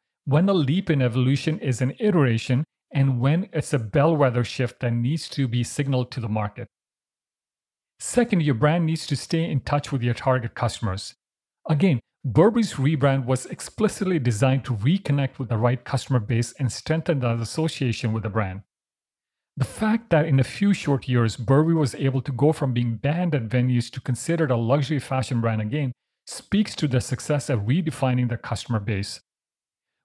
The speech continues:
Whether or not reintroducing a brand will require a full rebrand or just a change in strategy requires knowing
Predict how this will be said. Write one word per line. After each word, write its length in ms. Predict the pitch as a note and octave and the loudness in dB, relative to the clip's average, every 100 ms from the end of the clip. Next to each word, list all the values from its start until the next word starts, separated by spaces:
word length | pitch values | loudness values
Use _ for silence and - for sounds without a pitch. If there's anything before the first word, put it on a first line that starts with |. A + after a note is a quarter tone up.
| - | -6
Whether 380 | A#2 C#3+ A3+ B3 | 4 6 10 8
or 80 | |
not 260 | G3+ D#3+ B2+ | 8 4 2
reintroducing 720 | C#3+ D#3+ C#3+ C#3+ B2+ D#3 C#3+ | 2 2 2 2 2 0 0
a 60 | B2 | 0
brand 320 | A2+ C3 C3 | 2 2 2
will 120 | B2 | 2
require 440 | A2 - - D3+ C#3+ | 0 0 4 4 4
a 80 | |
full 320 | B2 - F#3 D#3 | 0 0 2 4
rebrand 460 | A#2+ G#2 A2+ A2+ | 2 2 0 0
or 140 | - B2+ | 0 0
just 240 | F3 - | 0 -4
a 40 | D3 | -4
change 300 | - C3+ B2 | -2 0 0
in 60 | |
strategy 580 | - E3 E3+ D3 C3 A#2+ - _ _ | 0 0 2 0 -2 -4 -6 _ _
requires 640 | C#3+ C#3 - F#3 G#3 G3 D3 | 0 0 2 4 4 2 2
knowing 400 | C3 C3+ C#3+ | 2 4 4